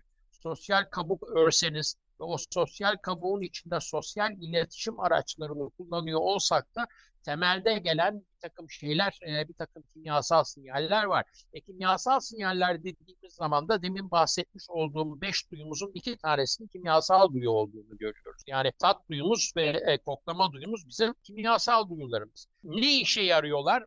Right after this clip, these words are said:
Valla bir kere bugüne kadar gelmemizde temel sebeplerden bir tanesi koku duyusu. Yani doğru eş seçimi yaparak türün herhangi bir aksama olmadan milyon yıl boyuncaki seyahatindeki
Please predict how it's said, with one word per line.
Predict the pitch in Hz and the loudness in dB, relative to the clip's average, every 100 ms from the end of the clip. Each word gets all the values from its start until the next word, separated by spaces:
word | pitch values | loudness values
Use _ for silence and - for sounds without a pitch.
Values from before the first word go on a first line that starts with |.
| _ | _
Valla | 247 240 160 _ _ | -4 0 0 _ _
bir | 240 | -8
kere | 226 220 | -2 -2
bugüne | 240 208 202 | -4 -4 -4
kadar | 170 190 - 175 | -2 -2 0 0
gelmemizde | 156 160 175 170 339 330 - - - 185 170 165 - - | 2 -2 -2 -6 -10 -12 -12 -12 -10 -4 -2 -2 -4 -8
temel | 151 170 170 | 0 2 2
sebeplerden | - 143 139 - 139 131 143 135 | 0 -2 -2 0 0 2 0 -2
bir | 135 | -8
tanesi | - 120 117 120 - 156 147 - | -6 -4 -2 -2 0 2 2 -2
koku | 139 - 123 | -16 -16 -18
duyusu. | 127 113 - - | -20 -18 -16 -8
Yani | 120 127 135 127 - | 2 2 4 0 -4
doğru | 147 156 170 185 | -2 0 2 0
eş | 196 175 - | 0 -2 -2
seçimi | - 156 - 170 170 | -6 -6 -8 -4 0
yaparak | 165 165 180 - _ | 0 0 -2 -4 _
türün | 165 214 185 | -10 -6 -2
herhangi | 160 151 156 180 165 165 | 0 2 2 0 -2 -6
bir | 165 165 | -2 0
aksama | 165 - 156 160 160 | 0 -2 -2 0 0
olmadan | 185 190 156 139 180 190 | 2 0 0 2 2 2
milyon | 165 160 160 156 156 | -2 -8 -6 -4 -4
yıl | 151 180 135 | -6 -6 -6
boyuncaki | 135 135 123 139 - | -8 -8 -12 -16 -12
seyahatindeki | - 165 170 143 127 - 127 131 - | -2 4 6 6 4 0 -14 -12 -8